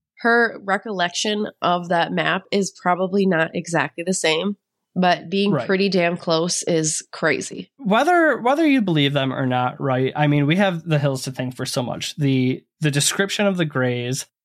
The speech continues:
Speaker 2: I mean, honestly, their entire account of abductions is what people experience over and over again through history. And I, I just love these two, right? 'Cause they, they went from literally, "We're not gonna tell anybody about it,"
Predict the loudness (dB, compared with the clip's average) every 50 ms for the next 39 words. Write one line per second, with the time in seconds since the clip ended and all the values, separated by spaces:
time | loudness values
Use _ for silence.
0 | _ _ _ _ _ 0 2 4 4 4 4 4 4 4 2 2 2 2 0 2
1 | 2 2 2 4 4 2 2 2 2 2 2 2 0 0 -4 -6 -6 -2 0 0
2 | 0 0 -2 _ 0 0 2 2 0 -2 0 0 -2 0 0 0 0 0 0 0
3 | -2 -4 -6 -6 -4 -8 -6 -2 0 -2 0 0 -2 -2 0 0 0 0 -2 -4
4 | -6 -4 -4 -4 -2 -2 -2 -2 -2 -2 -2 -2 -6 -6 -4 -2 -2 0 0 -2
5 | -4 -6 -10 -12 -12 -10 -10 -10 -8 -8 -8 -8 -8 -10 -12 _ _ -2 0 2
6 | 2 2 4 4 4 2 2 0 -2 -4 _ -2 0 0 2 2 0 0 0 -2
7 | -2 0 0 0 0 -4 -6 -6 -8 -8 -6 -2 -2 -2 -2 -2 -4 -4 -2 0
8 | 0 0 0 0 0 0 2 2 0 0 -2 -4 -6 -2 0 2 2 2 2 0
9 | -2 -4 -6 _ _ _ -2 -2 0 2 2 2 2 4 4 4 2 2 2 0
10 | -2 -2 0 0 2 2 2 2 2 0 0 -2 -2 -2 -4 -4 -4 -4 -4 -2
11 | -2 -2 -2 -4 -6